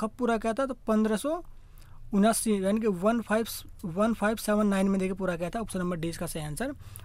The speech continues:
हो जाएगा। एटी सिक्स में देखिए इसमें भी देखिए आपके लेखक दिए गए हैं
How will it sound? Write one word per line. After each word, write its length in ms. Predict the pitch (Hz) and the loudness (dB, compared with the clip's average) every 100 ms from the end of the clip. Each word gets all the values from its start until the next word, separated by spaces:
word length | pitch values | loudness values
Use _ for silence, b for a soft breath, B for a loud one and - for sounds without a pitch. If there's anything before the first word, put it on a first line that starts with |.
| B - | B -2
हो 100 | 180 | 0
जाएगा। 320 | 160 143 139 - | 0 -2 -6 -6
एटी 240 | 196 - 254 | -6 -2 -4
सिक्स 320 | - 233 254 | -2 -2 0
में 140 | 247 | 2
देखिए 200 | 220 220 | 2 2
इसमें 180 | 208 220 | 0 2
भी 60 | 214 | 2
देखिए 200 | 208 214 | 2 2
आपके 160 | 202 | 2
लेखक 340 | 202 180 180 208 | 0 2 2 2
दिए 260 | 196 202 190 | 2 0 0
गए 120 | 208 | 0
हैं 140 | 262 | -2